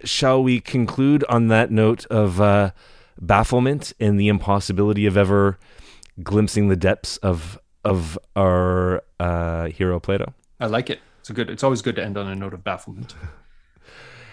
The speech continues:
Speaker 1: And what is it? Is your tagline, "Till next time, stay esoteric"?
Speaker 2: Yeah, in this case, I would say even,
Speaker 1: <laughs>
Speaker 2: uh, be like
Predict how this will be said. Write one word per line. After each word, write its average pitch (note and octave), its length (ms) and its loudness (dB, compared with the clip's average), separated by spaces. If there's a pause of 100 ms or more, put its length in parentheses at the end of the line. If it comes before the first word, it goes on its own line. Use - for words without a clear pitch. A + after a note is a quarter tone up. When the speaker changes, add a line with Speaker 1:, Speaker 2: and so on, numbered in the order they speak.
(100)
Speaker 1:
And A#2 160 2
what C3+ 120 6
is C3 100 2
it? D3+ 180 4
Is B2 300 0
your B2+ 180 4
tagline, C#3+ 760 2 (220)
"Till A#2 120 4
next A#2 240 2
time, B2 480 4 (140)
stay A2+ 520 4
esoteric"? A#2 680 2 (200)
Speaker 2:
Yeah, C#3 220 0
in A#2+ 140 -2
this C3+ 120 -4
case, A#2+ 200 -6
I A2+ 40 -2
would A2+ 120 -4
say A2+ 160 -4
even, A2 400 -4 (220)
Speaker 1:
<laughs> - 140 -20
Speaker 2:
uh, G#2 340 -4 (840)
be C#3 180 0
like A#2 380 -2